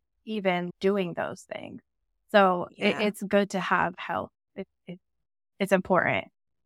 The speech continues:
Speaker 2: Or you feel like you have to 'cause there's no other option. Like,
Speaker 1: Yeah.
Speaker 2: I know I've felt that way where it's like, yeah, I'm on my way to walk a dog, but I also have this client who needs, I need to call back, or I need to, you know, be posting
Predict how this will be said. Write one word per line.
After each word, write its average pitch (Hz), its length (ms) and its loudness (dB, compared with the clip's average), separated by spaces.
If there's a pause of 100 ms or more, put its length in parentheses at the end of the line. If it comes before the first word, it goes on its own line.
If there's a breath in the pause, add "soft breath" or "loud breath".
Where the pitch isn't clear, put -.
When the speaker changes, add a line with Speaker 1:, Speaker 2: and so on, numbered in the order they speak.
(760)
Speaker 2:
Or 226 160 2
you 247 160 0
feel 214 240 2
like 196 200 -2
you 185 120 -2
have - 360 0
to 180 180 0
'cause - 140 -10
there's 208 200 -2
no 190 160 0
other 175 240 0
option. 165 460 0
Like, 214 160 10
Speaker 1:
Yeah. - 20 6
Speaker 2:
I 185 80 2
know 196 120 0
I've 202 200 4
felt 185 240 -2
that 180 200 2
way 180 180 2
where 180 320 0
it's - 140 -6
like, 180 180 -2
yeah, 220 180 4
I'm 208 120 0
on 196 100 -2
my 202 100 -2
way 190 140 0
to 190 80 -2
walk 180 240 -2
a 160 60 -4
dog, 190 420 0
but 185 320 0
I 190 140 -2
also 202 220 -2
have 180 40 0
this 165 140 -6
client 214 400 0
who 214 60 0
needs, 202 280 -8
I 202 60 -6
need 190 140 -6
to - 60 -8
call 165 220 -2
back, 240 320 2
or 180 100 2
I 175 120 4
need 180 220 -6
to, 185 100 -6
you 175 120 -4
know, 170 120 -8
be 170 100 -8
posting 180 640 -4